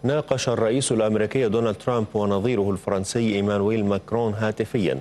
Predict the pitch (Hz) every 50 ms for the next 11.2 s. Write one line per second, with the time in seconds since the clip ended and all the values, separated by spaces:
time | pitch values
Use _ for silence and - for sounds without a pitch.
0 | - - 90 87 - 95 90 95 101 107 101 - 101 85 82 82 90 92 110 104
1 | 85 76 73 - - 90 85 - - 127 117 95 92 87 87 90 85 80 78 85
2 | 92 107 123 120 - - 120 120 127 131 110 87 78 64 - - - - - -
3 | - - - - - - - - - 98 98 95 95 92 92 107 110 - 107 98
4 | 110 131 131 127 110 - - 113 101 104 107 113 120 120 110 113 139 139 147 131
5 | 131 117 117 120 117 113 110 104 104 - - 131 143 151 139 127 110 131 127 -
6 | - 104 - 110 98 - - 107 113 117 110 107 98 98 92 - 101 - - 143
7 | 131 110 92 - - - - - - - - 175 151 127 110 101 98 95 92 101
8 | 110 120 107 98 - 90 - - 98 92 113 117 113 104 95 - - 101 95 95
9 | 113 113 107 98 101 95 92 92 92 95 95 - 127 113 95 85 80 80 82 -
10 | 90 82 - - 110 107 98 98 101 98 92 - 123 123 107 104 95 98 92 92
11 | 104 120 117 90